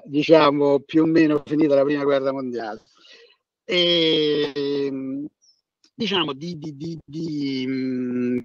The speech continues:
primeggiare de-, dell'idea sull'immagine, no? Facendo un'estrema sintesi. E, e in questo la fotografia si è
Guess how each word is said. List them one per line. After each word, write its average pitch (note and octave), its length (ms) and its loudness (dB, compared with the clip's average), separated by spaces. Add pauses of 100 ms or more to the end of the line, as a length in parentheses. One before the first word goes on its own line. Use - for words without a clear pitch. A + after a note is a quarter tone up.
primeggiare D#3 840 8
de-, C3+ 200 4
dell'idea C#3+ 1120 4
sull'immagine, A#2 1400 -4 (320)
no? C3+ 260 2 (760)
Facendo C#3 340 2
un'estrema B2 560 0
sintesi. A2+ 800 -6 (580)
E, F#3 400 12
e G#3+ 200 -2
in A3+ 180 4
questo A3+ 320 8
la C#3 220 8
fotografia D3+ 1200 6
si - 160 -4
è D3+ 100 4